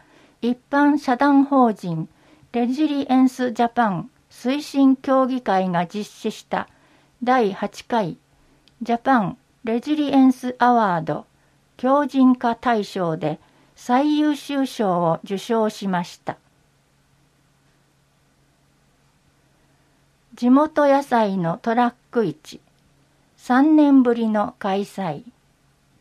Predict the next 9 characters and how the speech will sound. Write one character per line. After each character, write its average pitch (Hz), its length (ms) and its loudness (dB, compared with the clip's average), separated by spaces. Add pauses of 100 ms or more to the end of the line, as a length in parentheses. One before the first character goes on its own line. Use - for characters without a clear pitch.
(800)
写 240 220 -6
真 294 340 2
が 254 280 2
二 262 140 4
枚 247 360 0
あ 165 80 -2
り 165 100 -6
ま 175 160 -6
す。 - 240 -20